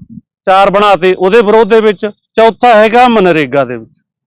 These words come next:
ਇਹ ਜਿਹੜੀਆਂ ਮੰਗਾਂ ਨੂੰ ਲੈ ਕੇ ਪਹਿਲਾਂ ਚੱਲੇ ਹੋਏ ਆ ਉਹਨਾਂ ਤੇ ਹੀ ਪ੍ਰਦਰਸ਼ਨ ਜਾਰੀ ਹੈ। ਔਰ ਇੱਕ ਇਹ ਹੈ ਕਿ ਕਿਸਾਨ ਜਥੇਬੰਦੀਆਂ ਜਿਹੜਾ ਅਮਰੀਕਾ ਦੀ ਟਰੰਪ ਤੇ ਮੋਦੀ ਸਰਕਾਰ ਦੀ ਡੀਲ ਹੋਈ ਹੈ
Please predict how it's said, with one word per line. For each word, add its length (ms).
ਇਹ 180
ਜਿਹੜੀਆਂ 360
ਮੰਗਾਂ 300
ਨੂੰ 140
ਲੈ 120
ਕੇ 120
ਪਹਿਲਾਂ 240
ਚੱਲੇ 240
ਹੋਏ 200
ਆ 60
ਉਹਨਾਂ 240
ਤੇ 120
ਹੀ 40
ਪ੍ਰਦਰਸ਼ਨ 580
ਜਾਰੀ 320
ਹੈ। 180
ਔਰ 120
ਇੱਕ 220
ਇਹ 220
ਹੈ 220
ਕਿ 180
ਕਿਸਾਨ 480
ਜਥੇਬੰਦੀਆਂ 640
ਜਿਹੜਾ 640
ਅਮਰੀਕਾ 540
ਦੀ 220
ਟਰੰਪ 420
ਤੇ 160
ਮੋਦੀ 300
ਸਰਕਾਰ 400
ਦੀ 120
ਡੀਲ 240
ਹੋਈ 260
ਹੈ 140